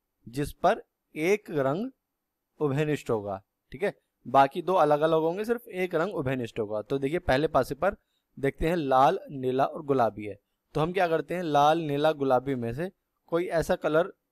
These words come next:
देख लेते हैं, कोई ऐसा पासा जो, जो इन तीनों रंगों में से उभयनिष्ठ हो। तो हम यहाँ पर देखते हैं लाल, हरा और पीला। देखिए लाल, हरा, पीला और लाल, नीला, गुलाबी,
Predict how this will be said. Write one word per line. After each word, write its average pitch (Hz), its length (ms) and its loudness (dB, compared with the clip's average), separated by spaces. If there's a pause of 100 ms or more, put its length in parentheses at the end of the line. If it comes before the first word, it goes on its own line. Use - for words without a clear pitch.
(380)
देख 135 340 -6
लेते 139 260 -4
हैं, 156 100 -4
कोई 156 160 -4
ऐसा 143 200 0
पासा 147 260 -2
जो, 160 140 -4
जो 185 220 -6
इन 180 240 -10
तीनों 165 440 0 (680)
रंगों 147 360 2
में 143 140 -2
से 214 220 -6 (280)
उभयनिष्ठ 127 500 -4
हो। 104 140 -8 (460)
तो 151 80 0
हम 156 180 0
यहाँ 135 180 0
पर 156 160 -2
देखते 127 300 -6
हैं 165 140 -6 (920)
लाल, 135 500 6
हरा 131 240 4
और 165 180 -2
पीला। 101 340 -6 (1120)
देखिए 143 160 -8
लाल, 151 320 4
हरा, 143 300 2
पीला 143 340 0
और - 180 -2
लाल, 143 300 4
नीला, 151 340 0
गुलाबी, 139 440 0